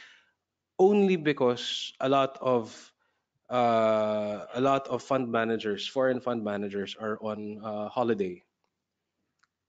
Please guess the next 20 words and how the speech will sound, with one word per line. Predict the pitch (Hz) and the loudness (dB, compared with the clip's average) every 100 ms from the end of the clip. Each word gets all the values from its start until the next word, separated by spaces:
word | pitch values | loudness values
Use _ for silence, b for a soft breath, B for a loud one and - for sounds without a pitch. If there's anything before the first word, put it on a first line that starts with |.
| _ - | _ -4
Um, | 113 110 110 | 0 0 0
that | 120 123 | 0 0
means | 139 131 151 156 | 2 2 2 0
there | 127 120 | 0 0
is | 117 110 | 0 0
less | 113 110 123 | 0 0 -4
activity | - 120 113 117 113 | -4 -2 0 0 0
in | 110 | 2
the | 104 | 2
market. | 101 101 139 143 | 0 0 -4 -4
That | 117 113 131 | -4 -4 0
means | 123 120 | -2 0
if | 120 - | -6 -2
there | 117 117 | 0 2
is | 117 - | 0 -4
someone | 147 135 131 | 0 2 2
who | 120 123 | 2 2
needs | 127 123 - | 2 0 -2
to | 113 | -2
sell, | - 143 120 | 2 2 2